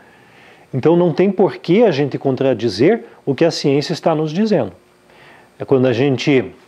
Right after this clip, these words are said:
é, pega um automóvel, por exemplo, né? Eu sei que o automóvel é um fruto da ciência. Eu entro nele e faço dele o uso que eu quiser. Eu posso, por exemplo,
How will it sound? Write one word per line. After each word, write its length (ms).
é, 440
pega 220
um 40
automóvel, 560
por 140
exemplo, 380
né? 220
Eu 120
sei 220
que 100
o 20
automóvel 580
é 40
um 40
fruto 300
da 140
ciência. 480
Eu 160
entro 200
nele 300
e 20
faço 460
dele 300
o 60
uso 260
que 120
eu 100
quiser. 380
Eu 100
posso, 240
por 120
exemplo, 420